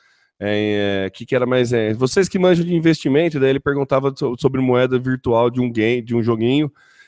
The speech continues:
e daí os caras davam uma aula de como investir no jogo, não sei o que lá.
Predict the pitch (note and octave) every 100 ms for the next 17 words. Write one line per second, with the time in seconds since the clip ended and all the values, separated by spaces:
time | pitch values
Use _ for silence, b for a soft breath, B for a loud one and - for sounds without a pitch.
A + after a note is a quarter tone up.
0 | b A2+ B2 A#2+ B2+ C3+ C3+ C3+ D3 D#3+
1 | F3 F#3+ D#3 C3 C#3+ B2+ A2 A2 - A2+
2 | A2+ A#2 A#2 A#2 - A#2+ A2+ A2 F#2 G2+
3 | A#2 A2+ G2+ G2+ G#2+ A2 G2 A#2+ G2+ G#2+
4 | G#2+